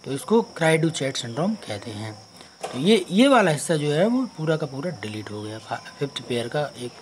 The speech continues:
हिस्सा डिलीट हो गया। फीचर्स क्या क्या हैं? एक्सेसिव ड्रूलिंग, बिहेवियरल प्रॉब्लम, मेंटल रिटार्डेशन, gastrointestinal cardiac,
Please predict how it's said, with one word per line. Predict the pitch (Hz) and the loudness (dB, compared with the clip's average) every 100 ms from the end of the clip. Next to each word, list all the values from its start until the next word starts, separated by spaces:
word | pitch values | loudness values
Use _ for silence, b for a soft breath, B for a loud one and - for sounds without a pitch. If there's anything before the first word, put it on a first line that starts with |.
| - - | -16 -14
हिस्सा | 123 - 220 285 B B B B - | -12 0 2 2 B B B B -4
डिलीट | 120 110 110 | -2 -2 -6
हो | 104 | -8
गया। | 107 107 | -8 -4
फीचर्स | - 190 233 214 | 2 6 6 4
क्या | 214 | 2
क्या | 202 208 | 6 4
हैं? | 220 - B B B B - | 4 -2 B B B B 4
एक्सेसिव | 196 202 - 220 208 - 226 - - 151 | 4 4 4 6 6 4 4 2 -8 -8
ड्रूलिंग, | 135 170 196 208 214 - - - - - | 2 8 8 8 6 -2 -20 -20 -12 0
बिहेवियरल | 160 185 202 196 202 | 4 8 8 8 4
प्रॉब्लम, | 190 180 180 196 208 208 - - - - | 4 4 6 6 4 0 -6 -20 -16 0
मेंटल | 151 185 196 175 | 4 6 6 4
रिटार्डेशन, | 165 180 180 185 185 196 202 180 - - - - - - 135 | 4 6 6 4 4 4 4 0 -8 -20 -20 -20 -20 -10 0
gastrointestinal | 151 175 175 185 170 175 - 170 175 185 170 - 160 | 4 4 4 2 4 0 4 4 6 4 0 0 4
cardiac, | 156 165 175 | 6 6 2